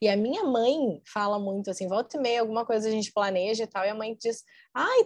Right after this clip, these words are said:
tá, assim, tudo bem, tipo, tri de boa", sabe? Daí eu fico, "Como assim, tudo bem? Mas tá tudo combinado, a gente disse que a gente ia fazer." "Ai, se não der, tudo bem." E aí eu fico, "Como assim não?" Tipo, né? Não me, não me aceito isso, assim.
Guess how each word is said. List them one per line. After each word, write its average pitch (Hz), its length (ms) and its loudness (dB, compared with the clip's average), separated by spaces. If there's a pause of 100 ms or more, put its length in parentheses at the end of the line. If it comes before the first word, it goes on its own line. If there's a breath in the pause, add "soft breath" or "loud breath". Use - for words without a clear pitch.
tá, 269 340 2
assim, 285 320 0
tudo 349 360 2
bem, 277 480 8
tipo, 269 260 -2
tri 311 220 2
de 381 100 6
boa", 302 400 8
sabe? 208 380 -2
Daí 247 80 0
eu 269 40 -4
fico, - 140 -14
"Como 466 180 -6
assim, 359 280 -10
tudo 381 200 -4
bem? 277 160 -2
Mas 311 140 -6
tá 254 80 -8
tudo 294 260 -8
combinado, 302 400 -6
a 294 60 2
gente 254 240 -4
disse 247 240 -4
que - 60 -2
a 277 40 0
gente 277 260 -6
ia 302 180 -2
fazer." - 340 -8 (380 loud breath)
"Ai, 453 120 0
se 403 180 -2
não 415 300 2
der, 294 320 4
tudo 381 360 0
bem." 285 420 2 (500)
E 220 80 4
aí 226 80 8
eu 269 60 6
fico, 285 260 -2
"Como 508 160 0 (140)
assim - 180 -2 (100)
não?" 453 400 4 (160)
Tipo, 233 280 -6
né? 233 320 0
Não 233 180 0
me, 240 160 0
não 240 140 0
me 233 100 0
aceito 269 600 4
isso, 190 280 -2
assim. 160 320 -8